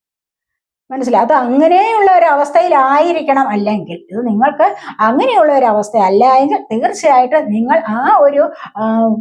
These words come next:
ആ, കീഴടങ്ങലിൽ നിന്നും അല്ലെങ്കിൽ അവരുടെ ആ ഒരു അടിമത്തത്തിൽ നിന്നും നിങ്ങൾ വെളിയിലേക്ക് വരേണ്ടത് അത്യാവശ്യമാണ്. നിങ്ങൾ ഫ്രീഡം അനുഭവിക്കേണ്ടവരാണ്. തീർച്ചയായിട്ടും ഫ്രീഡം കിട്ടുന്ന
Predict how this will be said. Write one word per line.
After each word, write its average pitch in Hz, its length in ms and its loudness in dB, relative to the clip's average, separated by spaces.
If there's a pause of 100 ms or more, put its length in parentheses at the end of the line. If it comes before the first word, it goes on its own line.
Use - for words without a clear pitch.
(440)
ആ, 202 440 -14 (720)
കീഴടങ്ങലിൽ 349 640 0
നിന്നും 247 200 -2
അല്ലെങ്കിൽ 294 240 0 (120)
അവരുടെ 294 260 0 (120)
ആ 311 40 0 (100)
ഒരു 277 180 2
അടിമത്തത്തിൽ 330 640 0 (120)
നിന്നും 269 320 -2
നിങ്ങൾ 247 200 -2 (120)
വെളിയിലേക്ക് 302 560 2
വരേണ്ടത് 247 420 0
അത്യാവശ്യമാണ്. 190 1000 -4 (720)
നിങ്ങൾ 240 200 2 (100)
ഫ്രീഡം 233 420 2
അനുഭവിക്കേണ്ടവരാണ്. 285 1000 0 (120)
തീർച്ചയായിട്ടും 269 680 0
ഫ്രീഡം 233 340 -2 (400)
കിട്ടുന്ന 262 300 0